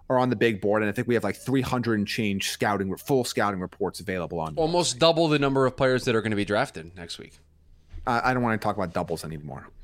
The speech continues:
Speaker 1: So, but that's not how teams operate. Teams will typically have hundred twenty, hundred thirty, hundred eighty, whatever it is, players on their board.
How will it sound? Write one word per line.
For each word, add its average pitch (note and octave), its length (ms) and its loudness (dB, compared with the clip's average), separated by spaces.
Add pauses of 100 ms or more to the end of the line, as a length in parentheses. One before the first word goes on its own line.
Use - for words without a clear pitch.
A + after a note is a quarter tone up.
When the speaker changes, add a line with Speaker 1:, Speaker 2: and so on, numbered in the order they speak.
(680)
Speaker 1:
So, E3 520 4 (340)
but D#3 220 2
that's G3+ 180 6
not C4+ 140 4
how G#3+ 100 4
teams E3 320 2
operate. G2+ 460 0 (420)
Teams B3 340 4
will A#3 120 4
typically F#3 480 2
have C3+ 480 2 (240)
hundred C#3+ 400 0
twenty, C3 340 0
hundred B2+ 420 0
thirty, B2+ 680 4 (260)
hundred C#3+ 520 2
eighty, A#2+ 520 2
whatever C#3 400 4
it B2+ 80 4
is, A#2+ 160 2
players C3+ 500 2
on A2+ 200 0
their G#2 160 0
board. - 300 -8